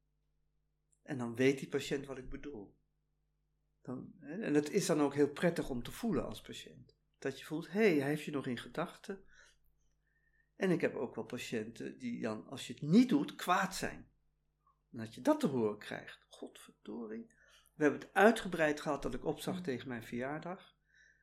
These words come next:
Speaker 1: En u vraagt er niet naar. Dat is lullig." En dan heb je het daarover.
Speaker 2: En stel dat je, hè, door de week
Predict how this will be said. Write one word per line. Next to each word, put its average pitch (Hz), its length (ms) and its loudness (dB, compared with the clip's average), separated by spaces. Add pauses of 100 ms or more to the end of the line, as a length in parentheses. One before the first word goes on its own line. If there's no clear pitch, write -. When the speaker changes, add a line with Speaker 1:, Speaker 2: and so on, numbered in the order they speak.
(280)
Speaker 1:
En 135 140 -6
u 127 100 -6
vraagt - 420 -8
er 196 60 -12
niet 117 200 -18
naar. - 280 -20 (120)
Dat - 180 -10
is - 120 -20
lullig." 117 560 -4 (1120)
En - 140 -2
dan 160 100 0
heb 117 160 -10
je 104 80 -10
het - 80 -14
daarover. 123 540 -14 (260)
Speaker 2:
En 220 160 -8
stel 262 320 -2
dat 185 240 -2
je, 185 60 -4
hè, 208 420 -6
door 208 180 4
de 180 100 0
week 202 440 2